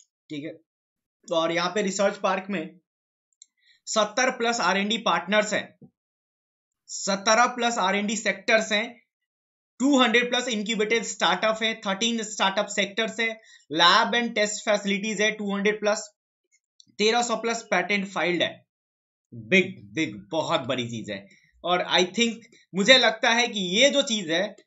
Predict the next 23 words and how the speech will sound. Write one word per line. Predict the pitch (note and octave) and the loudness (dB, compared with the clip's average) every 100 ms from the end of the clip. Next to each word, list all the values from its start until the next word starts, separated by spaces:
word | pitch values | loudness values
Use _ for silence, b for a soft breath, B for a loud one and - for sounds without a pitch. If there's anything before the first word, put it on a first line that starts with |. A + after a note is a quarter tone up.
| _ - | _ -12
ये | D#3 A3+ B3+ | 0 4 4
सबसे | - G#3+ G3+ - D4 | 2 -2 -2 -2 -2
ज्यादा | F#3+ - G3+ G#3+ B3 C#4+ | -2 0 4 6 6 6
effect | B3 - A#3+ A#3+ | 4 2 -4 -4
करती | G3+ G3+ F#3 G3 | 0 0 0 -2
है | F3+ | -2
किसी | F3+ F#3+ G3 | -2 -6 -8
भी | G3 | -6
college | F3 D#3+ E3+ | -4 -4 -4
का | - G3 | -2 -2
एनआईआरएफ़ | E3+ E3 D#3 E3 E3 | -2 0 0 0 -2
ranking। | C#3 C3 B2 A2+ - _ _ b b | -2 -2 -4 -12 -14 _ _ b b
और | E3+ G#3 G3 - _ - A#2+ G#2+ A#2 | 0 2 0 -8 _ -20 -18 -14 0
ये | A3+ D4 | 4 4
चीज, | B3+ B3+ B3 - - _ - | 4 0 0 -6 -20 _ 0
college | G3 G#3+ A#3 A#3 | 4 6 4 2
का | A#3 | 0
एनआईआरएफ़ | A3+ G3 G3+ G3+ G#3+ G#3 | 2 2 2 2 0 0
ranking | E3 F#3 G#3+ | -2 -2 -4
जब | G#3 F3 | -2 -2
वन | B2+ G#3 A#3+ | 2 2 4
आया | F#3+ F3+ | 4 2
था, | F3 C#3+ - | 0 -4 -6